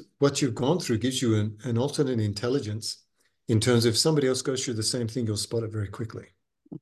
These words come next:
You'll spot the signature and the microgestures within that because you've left that position because it's no longer viable for you,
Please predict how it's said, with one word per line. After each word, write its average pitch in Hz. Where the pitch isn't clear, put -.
You'll 113
spot 131
the 123
signature 147
and 113
the 104
microgestures 110
within 117
that 107
because 110
you've 101
left 120
that 107
position 120
because 101
it's 113
no 110
longer 101
viable 113
for 101
you, 113